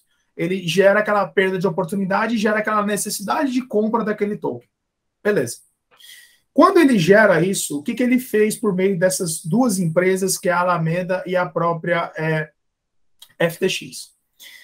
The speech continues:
A Alameda chegava, começava a to-, ser uma tomadora de empréstimos. Ela passou a tomar muitos empréstimos. Esses empréstimos, ela utilizava esse token que quarenta por cento dos seus ativos,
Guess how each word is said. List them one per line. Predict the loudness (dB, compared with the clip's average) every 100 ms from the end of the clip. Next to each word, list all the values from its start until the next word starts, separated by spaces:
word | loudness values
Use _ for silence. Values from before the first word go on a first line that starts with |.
| _
A | 2
Alameda | 4 4 4 2 2
chegava, | 0 -4 -2 0 0 -2
começava | -4 -4 -2 -2 -4
a |
to-, | -2 -4 -4
ser | -4
uma | -4 -4
tomadora | 0 0 0 -2 -2
de | -6
empréstimos. | -6 -4 -6 -8 -14 -18 -20 _ _ _ _ _ _ _
Ela | -6 -2
passou | -2 0 -2
a |
tomar | -2 0 0
muitos | 0 -4 -4
empréstimos. | -6 -2 -4 -6 -14 -20 -20 _ _ _ _ _ -20 -20 -6
Esses | 0 0 0 -2
empréstimos, | -2 0 0 -2 -4 -2 2
ela | 2
utilizava | 0 -4 -6 -4 0 0 0
esse | -4 -4 -4
token | 0 0 0 -4 -6
que | -6 -10
quarenta | -2 0 0 0
por | -2
cento | -2 -4 -6
dos | -6 -4
seus | -2 0
ativos, | 0 0 -4 -6 0 0 0 -8 -12 -14